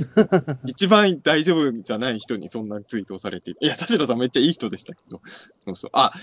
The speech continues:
Speaker 2: それで思い出したけど、この回ほら、ちょっとまあ、なんとなくお笑いの話をしてるじゃないですか。
Speaker 1: はい。
Speaker 2: 最近、穂積君よく舞台立ってるじゃないですか。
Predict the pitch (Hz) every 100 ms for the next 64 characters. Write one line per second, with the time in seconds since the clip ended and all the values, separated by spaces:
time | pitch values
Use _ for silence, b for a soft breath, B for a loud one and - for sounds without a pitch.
0 | 214 - 135 208 220 233 208 131 107 -
1 | 165 180 127 107 - 175 117 110 95 98
2 | 151 190 214 131 120 131 147 147 147 143
3 | 147 135 147 113 151 123 113 104 _ _
4 | - _ b b _ _ 175 202 208 208
5 | 220 170 113 113 - 113 156 143 143 -
6 | 123 - - -